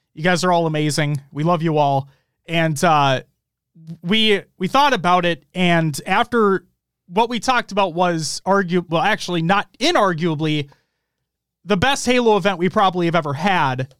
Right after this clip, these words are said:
in the Global Invitational presented by S S G. Thought about it, and it's like, why don't we reach out and see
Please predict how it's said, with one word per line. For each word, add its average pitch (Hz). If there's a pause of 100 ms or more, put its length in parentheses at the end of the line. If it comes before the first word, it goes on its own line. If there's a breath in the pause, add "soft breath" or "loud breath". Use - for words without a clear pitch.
in 185
the 170
Global 175
Invitational 160
presented 160
by 143
S 143
S 139
G. 139 (800)
Thought 262
about 220
it, -
and 190
it's 180
like, 196
why 208
don't 359
we 339
reach 247
out 208
and 175
see 185